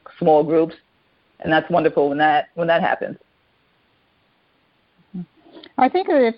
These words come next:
Speaker 2: too great. Not only are you able to do that, but, but you're going around. I mean, you know, 'cause often, you know, people will say,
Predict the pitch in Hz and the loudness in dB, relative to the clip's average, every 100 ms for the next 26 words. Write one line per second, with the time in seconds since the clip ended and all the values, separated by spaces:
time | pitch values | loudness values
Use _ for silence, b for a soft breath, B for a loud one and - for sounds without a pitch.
0 | - 320 285 233 214 220 247 285 302 247 | -6 -4 0 0 0 -2 0 0 0 0
1 | 226 233 220 208 214 202 190 202 185 B | 0 -2 -4 -4 -4 -4 -2 -4 -6 B
2 | - 214 233 196 262 269 254 226 226 226 | -6 -4 -2 2 2 2 0 -2 -2 -2
3 | 226 _ 220 240 240 233 226 226 262 233 | -6 _ -2 2 2 2 0 0 -2 -4
4 | - _ _ - 220 262 269 240 233 214 | -6 _ _ -2 0 0 0 -4 -4 -4
5 | 196 190 - 233 208 190 190 - 185 175 | -6 -6 -6 -6 -2 -2 -2 0 0 2
6 | 170 165 | 0 -4